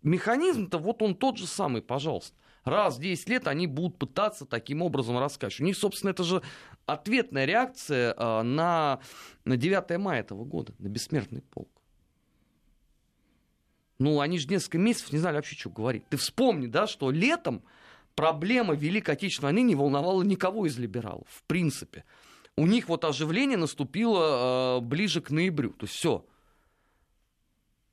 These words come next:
Они собрались с мыслями. Тут им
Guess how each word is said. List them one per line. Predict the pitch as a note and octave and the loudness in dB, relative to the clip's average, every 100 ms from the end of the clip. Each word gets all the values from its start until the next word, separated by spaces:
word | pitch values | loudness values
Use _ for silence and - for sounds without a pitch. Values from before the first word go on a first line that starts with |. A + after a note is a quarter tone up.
| _ | _
Они | B2+ D#3+ | -6 -4
собрались | - B2 B2+ B2+ A#2 | -4 -2 -2 -2 -4
с | C3+ | 0
мыслями. | G#3+ C4 B3+ B3+ B3+ G#3 - - - _ | 2 2 2 2 2 0 -6 -20 -20 _
Тут | - F3 | -4 0
им | C#3 B2 G#2+ | 2 0 -2